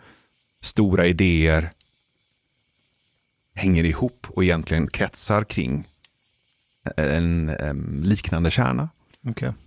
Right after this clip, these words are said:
Speaker 1: Hur de här olika idéerna sitter ihop med varandra, att det inte är separata eller motstridiga idéer, utan att de andra idéerna egentligen hänger ihop med varandra i som slags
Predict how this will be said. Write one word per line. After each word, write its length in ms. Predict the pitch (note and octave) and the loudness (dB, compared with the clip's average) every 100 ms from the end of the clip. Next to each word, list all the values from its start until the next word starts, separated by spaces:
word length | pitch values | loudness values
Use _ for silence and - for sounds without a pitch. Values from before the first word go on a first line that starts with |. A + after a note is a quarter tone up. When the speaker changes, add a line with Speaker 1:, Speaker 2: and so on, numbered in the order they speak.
| _ _ _ | _ _ _
Speaker 1:
Hur 180 | G2 F#2 | 2 4
de 100 | F2+ | 4
här 120 | E2+ | 2
olika 240 | E2+ - | 0 -2
idéerna 240 | E2+ E2 D#2 | 0 0 0
sitter 200 | - F2+ | -4 -6
ihop 160 | E2+ | -4
med 100 | F2 | 0
varandra, 420 | F2+ A2 B2 F2+ - | 2 4 4 2 0
att 80 | |
det 40 | F2 | -2
inte 120 | E2 | -2
är 20 | |
separata 540 | D#2+ E2+ F2 E2+ D#2+ F2 | -2 0 2 2 2 0
eller 100 | E2+ | 2
motstridiga 640 | F2+ F2 - F2+ F2 F2+ | 2 0 -4 0 2 4
idéer, 320 | A2+ F#2 G1+ | 4 0 -2
utan 160 | - E2 | -4 -4
att 80 | E2 | -2
de 100 | F2 | -2
andra 360 | F2 E2 D#2 - _ _ _ _ _ _ | 0 0 -2 -6 _ _ _ _ _ _
idéerna 440 | G#2+ A2+ F2+ E2 E2+ | 0 2 2 2 0
egentligen 340 | D#2+ D#2+ D#2+ | 0 -2 -6
hänger 240 | F2 D#2+ | -2 -2
ihop 240 | D#2 - _ | -2 -6 _
med 320 | E2+ A2 A2 G2+ | -2 0 0 -4
varandra 440 | - G2+ D#2 D2+ B1+ | -4 -2 0 -2 -2
i 140 | D2 | -4
som 260 | C#2 - F2 | -6 -6 -6
slags 380 | - - - | -6 -6 -8